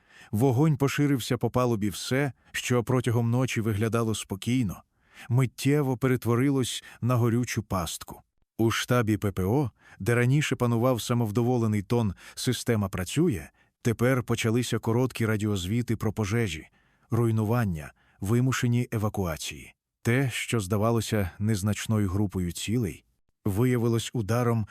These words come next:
по критичній інфраструктурі. Оборона витратила боєприпаси, виснажила ресурси і так і не зупинила ударний потік.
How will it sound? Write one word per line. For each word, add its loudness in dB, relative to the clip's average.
по 2
критичній -2
інфраструктурі. -2
Оборона 0
витратила 2
боєприпаси, -2
виснажила 2
ресурси -2
і 2
так 0
і 2
не 4
зупинила 0
ударний -2
потік. -12